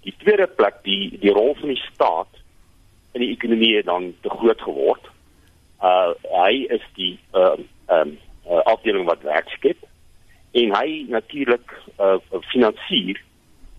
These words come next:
uh, sy, uh, werkskepping en ander, uh, dienste wat hy lewer deur geld te leen en sy skuldvlakke het nou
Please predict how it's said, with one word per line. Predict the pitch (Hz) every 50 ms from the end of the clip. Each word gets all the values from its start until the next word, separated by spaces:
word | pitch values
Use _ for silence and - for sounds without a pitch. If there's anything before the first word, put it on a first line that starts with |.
| - -
uh, | 98 98 95 95 95 - - -
sy, | 143 123 120 127 123 113 98 - -
uh, | 101 87
werkskepping | 80 90 98 - - - - 131 120 - 143 135 127 104
en | 98 95 98
ander, | - 110 110 113 110 104 98 92 - - - - -
uh, | 92 87 -
dienste | - 92 101 104 - - 117
wat | 95 95 90
hy | - 85 80
lewer | 78 73 76 82 82 87 110 - - _ _ _ _ _ _ _ _ _
deur | 92 98 98
geld | - - 139 123 120 -
te | - 98
leen | 87 82 92 104 135 160 -
en | 107 104 101 -
sy | - 120 110
skuldvlakke | - - - 131 123 - - - 131 107 95 - - 87
het | 87 87 -
nou | 92 92 95 101 104